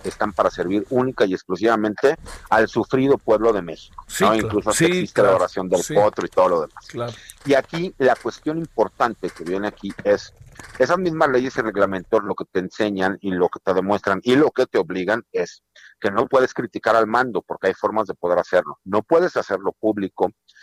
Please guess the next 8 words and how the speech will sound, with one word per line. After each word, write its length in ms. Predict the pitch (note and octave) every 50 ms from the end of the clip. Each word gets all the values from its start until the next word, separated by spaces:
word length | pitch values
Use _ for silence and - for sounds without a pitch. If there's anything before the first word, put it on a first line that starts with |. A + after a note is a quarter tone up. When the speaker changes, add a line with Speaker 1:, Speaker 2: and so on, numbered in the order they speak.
| - - -
Speaker 1:
y 80 | A2 G#2
simple 280 | - B2+ B2 B2 C3
y 40 | A2+
sencillamente 680 | G#2+ G#2+ F#2+ - A2+ A2 G#2 G2 G2+ G2+ F2+ - G2 F2
si 160 | - - G2
se 200 | - - G2+ F#2+
te 160 | - - G2
ocurre 680 | F#2+ F2+ _ - - G2 G#2 C3+ B2 F#2 E2+ D#2 D2+